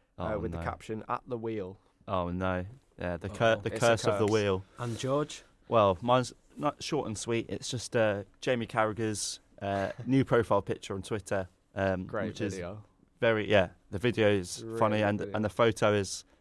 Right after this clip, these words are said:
Speaker 2: even funnier with Gary Neville in the background. So
Speaker 1: I
Speaker 2: that
Speaker 1: love that
Speaker 2: did
Speaker 1: kind of insight, you know, like, seeing them things behind the scenes.
Speaker 2: Yeah, yeah, that's, like, the best.
Speaker 1: Mm.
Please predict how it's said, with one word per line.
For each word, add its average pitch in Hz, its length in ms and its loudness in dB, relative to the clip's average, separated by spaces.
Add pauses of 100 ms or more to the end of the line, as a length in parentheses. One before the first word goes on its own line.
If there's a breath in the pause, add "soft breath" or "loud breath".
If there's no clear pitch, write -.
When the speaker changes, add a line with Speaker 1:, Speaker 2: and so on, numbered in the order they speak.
(120 soft breath)
Speaker 2:
even 107 220 0
funnier 104 340 2
with 95 140 -2
Gary 98 240 0
Neville 98 220 -2
in 98 60 -2
the 98 80 -2
background. 95 540 -4
So - 160 -6
Speaker 1:
I 98 60 0
Speaker 2:
that 95 80 0
Speaker 1:
love 107 140 0
that 107 60 -2
Speaker 2:
did 110 120 -2
Speaker 1:
kind 101 220 -6
of 95 100 -12
insight, 95 500 -10
you 110 80 -14
know, 113 300 -8
like, 113 260 -8
seeing 135 280 -6
them 113 160 -6
things 110 240 -12
behind 90 240 -12
the 95 40 -18
scenes. 98 440 -16
Speaker 2:
Yeah, 110 300 6
yeah, 98 240 4 (100)
that's, 104 240 -4
like, 95 140 0 (460)
the 98 100 -8
best. 90 440 -8
Speaker 1:
Mm. 104 180 -12